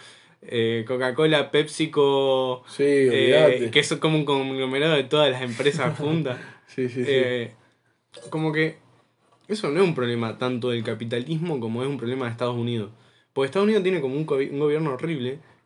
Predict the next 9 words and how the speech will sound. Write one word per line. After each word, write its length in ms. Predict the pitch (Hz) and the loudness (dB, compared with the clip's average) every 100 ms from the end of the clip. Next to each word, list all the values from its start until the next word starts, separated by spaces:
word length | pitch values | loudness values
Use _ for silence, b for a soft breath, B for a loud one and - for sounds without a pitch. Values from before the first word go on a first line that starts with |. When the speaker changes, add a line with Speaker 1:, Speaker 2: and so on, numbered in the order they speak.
| - | -4
Speaker 1:
que 80 | 117 | -2
saca 260 | 156 165 139 | -2 0 0
leyes 480 | 156 160 170 190 _ _ _ _ _ _ _ _ _ _ _ - - | 0 0 -4 -6 _ _ _ _ _ _ _ _ _ _ _ -20 -6
para 200 | 120 113 | -2 -2
apoyar 480 | 117 113 135 127 - | -4 -4 -4 -4 -8
a, 400 | 113 107 104 104 113 - | -6 -4 -6 -8 -12 -12
a 80 | |
esas 220 | 117 117 113 | -8 -6 -6
empresas. 440 | 113 113 110 104 | -4 -6 -8 -12